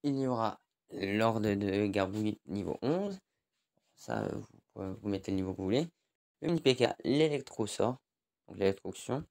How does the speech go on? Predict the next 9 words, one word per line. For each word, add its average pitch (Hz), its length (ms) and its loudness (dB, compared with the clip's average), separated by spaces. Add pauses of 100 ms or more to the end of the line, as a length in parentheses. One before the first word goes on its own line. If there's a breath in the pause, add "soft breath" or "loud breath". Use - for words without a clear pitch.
(720)
Le 147 160 4
chevaucheur 151 500 2
de 131 40 4
cochon, 117 560 2
l'électro-sorcier, 110 1160 -2 (400)
le 135 240 -2
bombardier, 104 680 -2 (960)
le 147 260 6
ballon 131 460 6